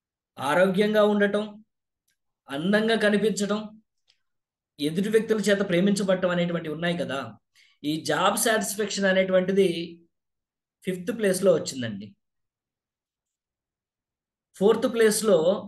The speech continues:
నేను ఆరోగ్యంగా ఉంటే సక్సెస్ అయినట్టుగా భావిస్తాను అనేటువంటి వాళ్ళ సంఖ్య ఫోర్త్ ప్లేస్‌లో, అందంగా ఉండాలి అనేటువంటి వాళ్ళు థర్డ్ ప్లేస్‌లో ఉన్నారు,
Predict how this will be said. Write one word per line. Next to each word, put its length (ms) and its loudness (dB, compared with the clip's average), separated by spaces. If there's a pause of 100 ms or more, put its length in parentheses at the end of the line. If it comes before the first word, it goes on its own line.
(760)
నేను 200 -4
ఆరోగ్యంగా 640 2
ఉంటే 680 0
సక్సెస్ 300 -8
అయినట్టుగా 300 2
భావిస్తాను 500 -2
అనేటువంటి 480 -6
వాళ్ళ 140 -2
సంఖ్య 280 -8
ఫోర్త్ 320 -6
ప్లేస్‌లో, 300 -2 (1040)
అందంగా 420 0
ఉండాలి 420 4
అనేటువంటి 360 -2
వాళ్ళు 480 -4 (640)
థర్డ్ 240 -8
ప్లేస్‌లో 360 -4
ఉన్నారు, 280 -10